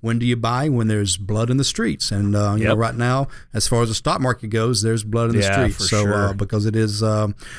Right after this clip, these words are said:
Speaker 1: has been down so far. Again, we're seeing a little bit of growth over the last week or two, but that is gonna be short-lived, I'm afraid. And we still have some rocky roads ahead. Overall, uh, the market is healthy from a standpoint of fundamentals, but, um, you know, with people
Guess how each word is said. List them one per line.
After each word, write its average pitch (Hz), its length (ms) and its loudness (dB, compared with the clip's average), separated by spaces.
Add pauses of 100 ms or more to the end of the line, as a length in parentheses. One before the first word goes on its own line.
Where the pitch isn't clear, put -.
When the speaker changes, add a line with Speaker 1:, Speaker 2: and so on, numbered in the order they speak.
(140)
Speaker 1:
has 107 160 -2
been 110 200 0
down 110 220 0
so 113 220 0
far. 110 280 0
Again, 135 360 0
we're 131 100 0
seeing 139 300 0
a 117 60 0
little 127 140 0
bit 143 120 -2
of 135 60 -4
growth 135 320 0
over 139 100 0
the 131 80 -4
last 135 360 0
week 135 180 0
or 135 60 -2
two, 131 340 0
but 117 200 -6 (540)
that 123 260 0
is 127 360 0
gonna 127 200 0
be 127 80 2
short-lived, 117 500 0
I'm 101 140 -2
afraid. 113 420 0
And 104 340 0
we 110 140 4
still 113 280 -2
have 107 140 0
some 110 160 -2
rocky 110 280 0
roads 107 280 0
ahead. 110 380 0 (340)
Overall, 175 640 2
uh, 123 120 -4
the 123 160 -4
market 131 340 0
is 101 140 -2
healthy 127 360 0
from 107 160 0
a 104 40 0
standpoint 110 460 0
of 104 60 0
fundamentals, 120 720 0
but, 113 460 -2
um, 107 260 0
you 117 80 0
know, 117 80 2
with 107 160 0
people 131 360 0